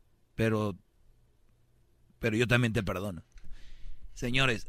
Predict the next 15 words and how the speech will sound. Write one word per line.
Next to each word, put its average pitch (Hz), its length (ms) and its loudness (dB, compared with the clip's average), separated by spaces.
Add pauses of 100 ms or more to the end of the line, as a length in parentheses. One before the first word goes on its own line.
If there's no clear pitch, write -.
a - 80 0
ese 165 180 4
punto 143 560 6
hemos 139 240 0
llegado, 107 540 -2 (200)
donde 120 260 0
les 110 220 0
han 135 160 6
jugado 139 400 8
con 123 140 4
su 104 140 0
cabeza, 131 560 8 (320)
con 110 160 -2
su 110 140 0
mente 131 560 6